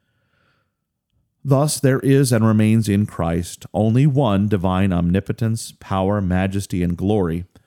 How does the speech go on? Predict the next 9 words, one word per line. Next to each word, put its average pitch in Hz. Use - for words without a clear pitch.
which 90
is 98
peculiar 101
to 107
the 104
divine 95
nature 90
alone. 90
But 92